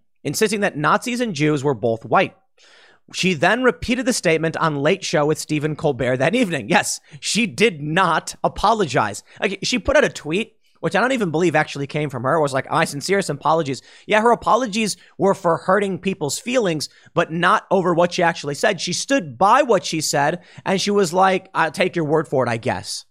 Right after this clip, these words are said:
Yeah, because she is deeply racist. And look,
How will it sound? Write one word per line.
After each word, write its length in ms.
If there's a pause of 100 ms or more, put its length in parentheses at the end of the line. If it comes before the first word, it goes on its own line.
(600)
Yeah, 100
because 320
she 200
is 180
deeply 640 (360)
racist. 680 (260)
And 160
look, 200